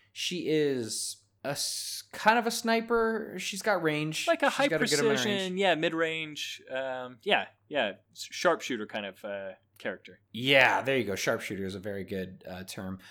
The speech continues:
Speaker 1: I wouldn't put her, I mean, we were talking about this, like, she's not really, you know, she's not a Widowmaker.
Speaker 2: Right,
Speaker 1: She,
Speaker 2: yeah, she
Speaker 1: I,
Speaker 2: doesn't
Speaker 1: for me, she,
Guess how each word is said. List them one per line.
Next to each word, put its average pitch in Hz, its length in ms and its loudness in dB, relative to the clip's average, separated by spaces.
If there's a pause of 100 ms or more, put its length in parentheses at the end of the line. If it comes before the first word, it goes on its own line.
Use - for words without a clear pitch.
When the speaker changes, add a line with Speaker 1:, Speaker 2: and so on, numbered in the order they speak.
(160)
Speaker 1:
I 170 80 6
wouldn't 208 300 2
put 190 180 4
her, 180 180 8
I 160 60 6
mean, 160 180 2
we 156 60 2
were 151 80 4
talking 151 220 2
about 139 160 0
this, 139 200 -2
like, 135 160 2
she's 147 220 -6
not 147 220 0
really, 123 600 0
you 123 140 -6
know, 95 160 -4
she's 120 220 -10
not 143 160 -2
a - 20 0
Widowmaker. 104 680 -4 (140)
Speaker 2:
Right, 226 220 6
Speaker 1:
She, - 220 0
Speaker 2:
yeah, 117 60 0
she - 80 0
Speaker 1:
I, 147 80 8
Speaker 2:
doesn't - 280 0
Speaker 1:
for 247 80 2
me, 262 380 6
she, - 260 -4